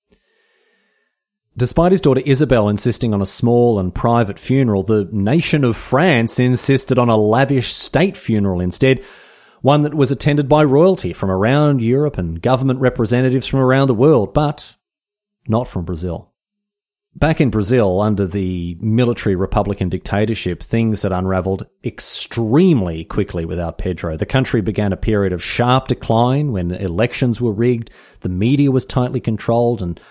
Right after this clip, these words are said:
all the freedoms and liberties enjoyed by so many Brazilians under Pedro for so long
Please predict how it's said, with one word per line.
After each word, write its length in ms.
all 160
the 80
freedoms 640
and 140
liberties 520
enjoyed 480
by 180
so 260
many 160
Brazilians 540
under 160
Pedro 340
for 100
so 220
long 320